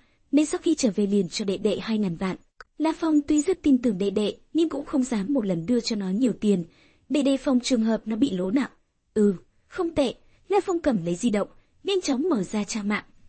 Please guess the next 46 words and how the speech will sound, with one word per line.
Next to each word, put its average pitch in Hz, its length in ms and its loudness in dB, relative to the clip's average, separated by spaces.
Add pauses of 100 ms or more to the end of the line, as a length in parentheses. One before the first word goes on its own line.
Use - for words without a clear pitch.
ngân 302 140 2
hàng 254 280 0
tiến 180 120 2
hành 202 220 -2
chuyển 196 220 -4
khoản. 180 240 -6 (360)
Bíp, 285 200 6 (420)
bíp. 277 200 6 (360)
Đệ 302 160 0
đệ 254 160 6
của 285 160 0
La 233 220 0
Phong 269 200 -2
kinh 262 160 2
ngạc 214 240 0
nhìn 220 200 4
vào 202 100 -2
điện 190 140 -2
thoại 220 260 -4
liền 208 180 2
thấy 202 200 -4
một 277 220 0
tin 202 220 -2
nhắc 277 220 0
thông 214 160 -4
báo. 185 280 -4 (440)
Số - 180 0
dư 320 200 2
trong 320 160 -2
tài 269 100 0
khoản 202 200 -4
của 185 140 -4
bạn 190 300 -2
vào 185 120 -4
hai 190 200 -4
mươi 226 140 0
mốt 254 180 0
phẩy 190 160 -4
năm 190 140 -4
mốt 240 180 -2
ngày 185 120 -2
ba 196 140 -2
mươi 226 200 0
tháng 196 220 -8
mười 226 120 4
một 175 280 -2